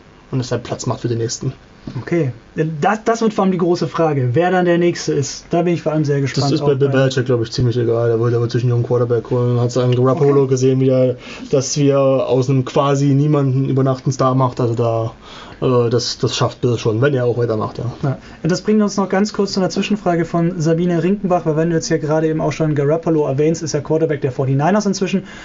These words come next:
Speaker 2: Wie wir die forty-niners einschätzen, ähm, kann ich sagen, ist noch so ein bisschen... Großes Fragezeichen natürlich,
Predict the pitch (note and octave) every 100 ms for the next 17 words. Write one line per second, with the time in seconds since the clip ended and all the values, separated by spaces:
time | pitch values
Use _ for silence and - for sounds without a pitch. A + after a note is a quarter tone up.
0 | - - - - E3+ F#3+ G#3 G3 F#3+ F3+
1 | F3 E3 G3 C4 - A3 A#3 A3+ - A3+
2 | A#3 A#3+ - F3+ F3+ F3+ F3+ F3+ - -
3 | - - F#3+ G#3+ B3 A#3+ G#3+ G#3+ A3 A#3
4 | A#3 A3 A#3 G3 G3+ F#3 G#3+ - G#3+ G#3
5 | G3+ G3+ - - - - - - - -
6 | F#3 G#3 G3+ F3+ F#3 G3+ G3 F#3 F#3+ F#3
7 | F3+